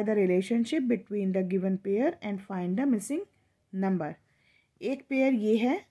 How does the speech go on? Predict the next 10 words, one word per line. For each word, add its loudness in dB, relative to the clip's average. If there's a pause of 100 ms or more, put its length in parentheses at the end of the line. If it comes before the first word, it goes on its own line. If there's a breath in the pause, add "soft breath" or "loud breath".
(120)
और 0
एक 2
पेयर 0 (100)
इधर 0
है, 0
लेकिन -2
ये 6
इनकम्प्लीट 2
है। -16 (260)
ओके, -6